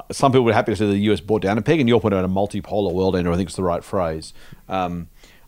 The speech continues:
I don't think it's, see it happening anytime soon. The other thing is, while you say, well, oil is being sold in yuan, that's true. But that, I bet you, I bet you that oil price in yuan is pegged directly to U S dollars, because we all talk in U S dollars. How much is it, how much is a barrel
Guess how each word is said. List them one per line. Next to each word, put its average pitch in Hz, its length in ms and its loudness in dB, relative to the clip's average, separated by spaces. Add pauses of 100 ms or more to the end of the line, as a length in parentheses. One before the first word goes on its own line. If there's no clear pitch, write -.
(120)
I 113 60 4
don't 113 120 4
think 104 160 -6
it's, - 240 -12
see - 180 -4
it 87 60 2
happening 87 240 -6
anytime 85 300 -6
soon. 85 240 -8 (220)
The 147 60 4
other 220 100 6
thing 247 120 0
is, 147 140 0
while 151 220 2
you 151 100 0
say, 175 400 0
well, 131 420 0 (220)
oil 139 220 6
is 107 80 0
being 113 180 0
sold 113 260 -2
in 107 100 -2
yuan, 95 520 -4 (120)
that's 120 200 -8
true. 110 540 -4 (680)
But 113 420 4 (100)
that, 123 340 2
I 110 60 4
bet 147 340 2
you, - 160 -4
I - 60 -6
bet - 280 -4
you 113 80 0
that 110 300 2
oil 135 180 6
price 107 240 2
in 101 60 -2
yuan 101 420 2 (220)
is 120 180 0
pegged 135 260 2
directly 127 260 2
to 104 100 0
U 110 160 2
S 92 80 -2
dollars, 160 320 0
because 110 600 0 (320)
we 113 140 2
all 127 120 6
talk 107 220 -2
in 107 60 0
U 101 140 0
S 85 60 -2
dollars. 123 160 2
How 143 60 4
much 147 100 2
is 123 80 -6
it, 127 100 -2
how 143 80 4
much 151 140 2
is - 60 -6
a 110 40 -4 (200)
barrel 120 220 6